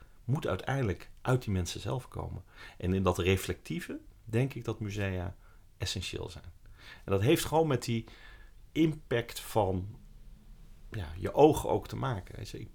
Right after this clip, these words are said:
ik blijf ook wel echt geloven in, hè, een visueel rijk museum. We besteden hier altijd bijzonder veel aandacht aan de tentoonstellingsvormgeving, omdat het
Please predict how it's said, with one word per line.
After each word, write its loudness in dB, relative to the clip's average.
ik -8
blijf 2
ook -6
wel 0
echt -10
geloven 2
in, 0
hè, -6
een -2
visueel 6
rijk 4
museum. -2
We -4
besteden -2
hier -4
altijd -6
bijzonder 0
veel 2
aandacht -2
aan -6
de -6
tentoonstellingsvormgeving, -4
omdat -4
het -2